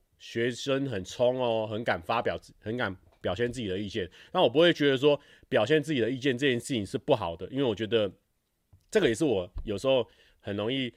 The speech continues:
缺乏的东西。但是我，我，我是比较喜欢隐忍的人，但是隐忍有时候就会让自己吃亏。那我觉得他这样子可能已经隐忍到一个极限，他讲出来，我觉得是，是好事，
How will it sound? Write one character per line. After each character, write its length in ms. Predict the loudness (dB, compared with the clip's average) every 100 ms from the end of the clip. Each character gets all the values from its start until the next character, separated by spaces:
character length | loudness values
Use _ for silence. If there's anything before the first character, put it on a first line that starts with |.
| _
缺 200 | -6 -4
乏 120 | -2 -2
的 60 |
东 100 | -2
西。 120 | -4 -2
但 140 | -2
是 60 | -2
我， 180 | -2 -2
我， 180 | 2 2
我 160 | 2 0
是 100 | -2 -6 _ -8
比 140 | -2
较 120 | 2
喜 140 | 2 2
欢 100 | -2
隐 200 | -2 -6
忍 220 | -2 -2
的 80 | -4
人， 180 | -10 -12 -8
但 160 | -2 2
是 200 | 2 0 _ _ _ _ _ _ _ _ -4
隐 120 | 0
忍 100 | 2
有 120 | 0
时 60 | -2
候 40 |
就 100 | 0
会 60 | 0
让 160 | 0
自 80 | 0
己 80 | -4
吃 220 | -6 -10
亏。 160 | -6 -2
那 100 | 2
我 80 | 0
觉 160 | 0
得 60 | -6 -4
他 240 | 0 2
这 100 | 4
样 160 | 2 2
子 180 | -6 -10 -16 -4
可 100 | 0
能 120 | 0
已 40 | 0
经 80 | 2
隐 80 |
忍 140 | 4 4
到 120 | 4
一 60 | 2
个 80 |
极 140 | 0 -4
限， 180 | -4 -4
他 100 | -2
讲 220 | -4 -6
出 160 | -4
来， 140 | -2 -2
我 120 | -4 -4
觉 140 | 2
得 180 | 2 2 _ _ _ _ _ _
是， 240 | -8 -6
是 220 | -6 -4 -4
好 180 | -4
事， 280 | -8 -8 -12